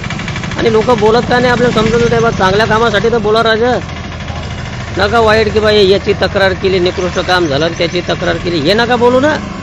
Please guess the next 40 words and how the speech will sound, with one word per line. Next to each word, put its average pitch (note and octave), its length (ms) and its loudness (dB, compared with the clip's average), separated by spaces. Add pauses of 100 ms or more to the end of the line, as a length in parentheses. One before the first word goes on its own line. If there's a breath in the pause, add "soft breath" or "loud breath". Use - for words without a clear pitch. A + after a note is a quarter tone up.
(180)
हे G#3 120 2
राहू C#4 200 4
द्या C#4 120 2
बाबा, C4 200 4
भानगडीचं G3+ 440 0
असेल G#3 320 0
तर G#3 60 0
मग F#3+ 120 -2
ही E3 160 -2
काय A#3 120 0
भानगडीचं G#3+ 460 0
आहे B3+ 100 2
काय? C4 220 2 (1400)
आणि G#3+ 120 4
मुख्याधिकारी A3+ 640 4
साहेब, A#3+ 180 2
रामराजे A3 420 2
साहेब, A#3 200 0 (120)
का-, E3+ 180 0
कापरे F3 360 -2
साहेब A3 160 -2
चांगले G3+ 300 0
आहे B3 100 4
ना, C#4+ 140 6 (1160)
ते F3+ 140 0
माणसं G3 340 0
वाईट F#3+ 260 2
हे G#3 80 0
काम F3+ 280 0
करत F#3 320 0
नाही F#3+ 180 0
किंवा F#3+ 180 0
हलगर्जीपणा F3+ 640 -2
करतात, F3+ 360 -2
आपलं F3 300 -2
असं E3+ 320 -2
बिलकुल D#3+ 300 -2
म्हणत F#3+ 260 0
नाही G3 140 2
आपण. E3+ 180 -2